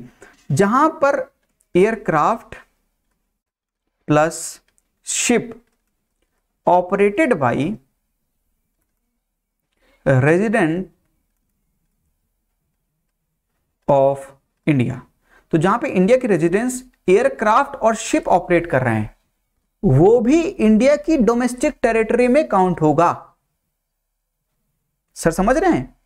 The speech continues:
यानी वो जहां पर भी होंगे एयरक्राफ्ट और शिप ऑपरेट कर रहे होंगे,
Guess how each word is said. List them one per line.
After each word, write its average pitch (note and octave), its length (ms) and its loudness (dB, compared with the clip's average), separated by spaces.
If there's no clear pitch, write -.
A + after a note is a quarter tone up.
यानी E3 180 0
वो A#3+ 180 0
जहां A#3+ 400 0
पर F4 120 2
भी C4+ 140 0
होंगे F#3 320 2
एयरक्राफ्ट F#3 580 0
और G3 60 -2
शिप G#3 240 -2
ऑपरेट E3+ 320 0
कर D3+ 160 -2
रहे C#3 120 -4
होंगे, C#3 320 0